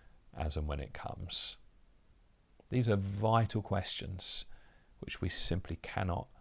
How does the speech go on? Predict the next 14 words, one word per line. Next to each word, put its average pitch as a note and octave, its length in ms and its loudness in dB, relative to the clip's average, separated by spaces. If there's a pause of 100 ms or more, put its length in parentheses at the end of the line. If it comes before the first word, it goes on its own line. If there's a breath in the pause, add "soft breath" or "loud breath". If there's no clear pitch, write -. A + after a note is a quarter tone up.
afford B1+ 600 -2 (260 soft breath)
to - 120 -8
ignore, C#2 540 -4 (840)
because - 500 0 (520 soft breath)
Jesus - 640 2 (380 soft breath)
ends F#2 520 0
the D2+ 240 -2
greatest G2 400 2
teaching F2+ 480 -2
in F2 100 0
all G2+ 380 4
of G2 60 2
human E2+ 320 0
history - 680 -2